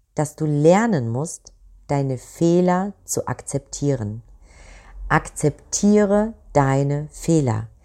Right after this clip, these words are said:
Kein Mensch ist perfekt. Kein einziger Mensch ist perfekt. Und das muss man lernen zu akzeptieren. Man muss lernen zu akzeptieren, dass man auch selbst nicht perfekt ist.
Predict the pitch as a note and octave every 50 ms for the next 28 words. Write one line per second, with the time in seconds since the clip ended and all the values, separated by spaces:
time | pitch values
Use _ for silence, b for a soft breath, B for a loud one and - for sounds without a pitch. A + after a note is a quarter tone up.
0 | b b b b b b b b b - - F3+ G#3 G#3+ G#3+ F#3 C#3 A#2 G#2+ -
1 | A2+ - - - B2+ A#2 - - - - - - - - _ _ _ _ _ _
2 | _ _ _ _ _ - - F#3+ G3 G3 G3+ G3+ G#3 G#3+ G#3+ G#3 - - D3+ D#3+
3 | E3 E3 - F#3 E3 E3 D3+ C#3+ C3+ C3+ C#3+ - - - - - - - D3 C#3
4 | - C3 A2+ - - - - _ _ B B B B B B B B B B B
5 | B _ - E3+ E3+ D#3+ - - _ _ _ - E3+ F#3+ G#3 - - - - F3
6 | F3+ G3+ G#3 - G3+ F#3+ F3 E3 D3+ D3 D3 D3+ D#3 D#3 D#3 E3+ F3 F#3 F#3 -
7 | - E3+ - D#3+ D3+ - - - - - - - - - F#3+ F3+ C#3 A2 G#2 G#2
8 | A2 - B B B B B B B D3 D3 D3 - - D#3 D#3+ F3 A3+ C4+ C#4
9 | A#3+ - - F#3 - - - - - - - - - - F#3 F#3+ F#3+ F#3+ G#3+ A#3
10 | C4 - - _ - E3+ E3+ - - F#3 F#3+ F3+ - - F#3+ G3 G3 - _ -
11 | - - A3 A#3+ C#4 D#4 D4+ - - - - D#3 C#3 - - _ - C3 B2+ A#2+
12 | - - A#2+ A2 - - - - - - - - -